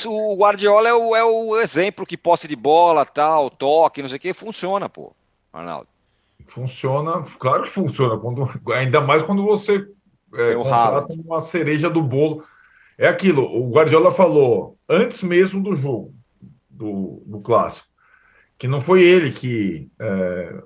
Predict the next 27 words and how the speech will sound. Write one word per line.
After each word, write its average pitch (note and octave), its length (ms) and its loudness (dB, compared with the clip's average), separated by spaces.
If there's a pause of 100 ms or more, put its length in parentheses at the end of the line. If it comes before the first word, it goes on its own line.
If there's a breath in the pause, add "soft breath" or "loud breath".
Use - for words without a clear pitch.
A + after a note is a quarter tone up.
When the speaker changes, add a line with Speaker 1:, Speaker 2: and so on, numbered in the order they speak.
(100)
Speaker 2:
melhorou E3 760 4
o - 20 2
Haaland. G#2 500 0
O A2+ 120 -4
Haaland C#3+ 340 2
já D#3+ 80 2
era D#3+ 180 4
assim. C3+ 300 -4
Agora, A#2 560 0
que D#3 100 -8
o D3+ 120 0
Haaland, C3 480 2 (1200)
é, A#2+ 220 0
tem, C#3 640 -2
é, A2 840 0
é, G2+ 40 -2
o A#2 140 2
abastecimento D#3+ 1200 -2
de A#2 100 -8
um D3 160 -6
time C#3 380 -6
que C3+ 160 -8
joga C3+ 240 2
em C3+ 80 -4
conjunto B2+ 560 -6
há A#2+ 40 2
muito C3 280 -6